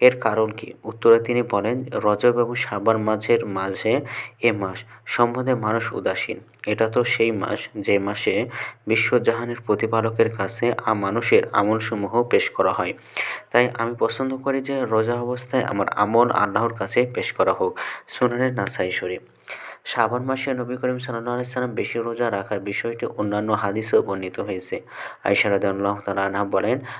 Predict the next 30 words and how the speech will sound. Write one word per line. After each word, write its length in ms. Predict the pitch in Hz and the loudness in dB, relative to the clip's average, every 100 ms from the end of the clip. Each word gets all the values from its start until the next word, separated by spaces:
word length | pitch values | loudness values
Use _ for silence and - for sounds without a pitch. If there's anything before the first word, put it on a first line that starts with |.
| - | -2
"আমি 200 | 107 113 | 0 4
আল্লাহ 220 | 113 117 | 4 4
রাসূল 260 | 117 117 127 | 0 0 -6
সাল্লাল্লাহু 460 | 123 117 117 120 120 | -6 -6 -4 -2 -2
আলাইহি 200 | 117 117 | -2 -4
সাল্লামকে 640 | - 101 104 113 120 113 | -6 -2 2 2 2 0
রমজান 440 | 107 101 101 110 | 0 -2 -2 -2
ছাড়া 480 | 110 113 92 101 123 - - - | -2 -2 0 2 2 -2 -14 -6
অন্য 260 | 107 113 120 | -2 0 -2
কোনো 240 | 117 120 | -2 -4
মাসে 360 | 113 104 - 113 | -4 -6 -2 -4
প্রতিদিন 520 | 113 107 110 110 107 | -2 -4 -2 -2 0
রোজা 280 | 101 98 101 | 0 0 0
রাখতে 280 | 95 - 104 | 0 2 0
দেখিনি 460 | 92 - 90 90 - | 0 -4 -8 -10 -6
এবং 180 | 95 98 | 0 0
শাবান 440 | - - 98 104 | 0 0 2 2
মাসের 380 | 101 92 - 95 - | 0 -4 -2 -2 0
চেয়ে 300 | 101 107 131 - - _ | 2 4 2 -2 -14 _
বেশি 300 | 101 104 - | 2 2 2
নফল 440 | 120 110 110 120 - | 0 0 4 4 4
রোজা 560 | - 101 98 101 113 - | 2 2 4 4 2 2
আর 220 | 95 101 | 0 -2
কোনো 320 | - 113 107 | 0 0 2
মাসে 420 | 92 92 - 127 127 - - | 0 -2 2 2 0 -12 -8
রাখতে 380 | 101 98 - 117 | 0 0 4 6
দেখিনি।" 460 | 95 90 - 92 90 - _ - | 6 2 -2 -2 -4 -10 _ -4
সহিহ 260 | - 95 | 0 0
বুখারী 300 | 95 - 92 | -2 -4 -4
শরীফ। 240 | 90 92 | -2 -4